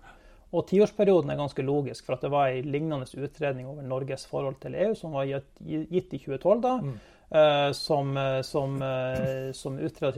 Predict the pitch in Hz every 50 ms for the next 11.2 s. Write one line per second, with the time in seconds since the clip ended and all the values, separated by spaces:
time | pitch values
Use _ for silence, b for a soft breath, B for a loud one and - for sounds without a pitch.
0 | 139 - 135 - - 143 135 135 151 175 208 233 233 190 - - - 170 156 151
1 | 131 - - - 147 135 127 127 127 b b b b b b b b b b -
2 | 214 175 151 160 160 143 175 196 - - 156 - - 143 - - 131 127 139 135
3 | 120 123 120 - - - 165 143 - - - - 120 - - - 139 135 147 -
4 | - - 151 143 139 143 135 127 123 - - 143 165 196 226 208 - - - -
5 | 143 139 139 139 135 131 131 - 143 139 135 - - - - 147 139 131 143 135
6 | 127 127 127 - 123 - - 160 143 143 131 - - - 156 143 135 127 - -
7 | 165 151 139 135 135 143 135 131 131 135 143 147 147 160 160 - 208 196 - 214
8 | 214 214 208 202 - - - 151 139 - - - 135 117 117 - - - 139 135
9 | 131 135 131 - - 123 123 123 123 131 131 - 139 131 127 131 135 139 135 147
10 | 139 127 131 - _ _ - 143 123 131 135 123 135 131 - B B B B -
11 | 139 131 107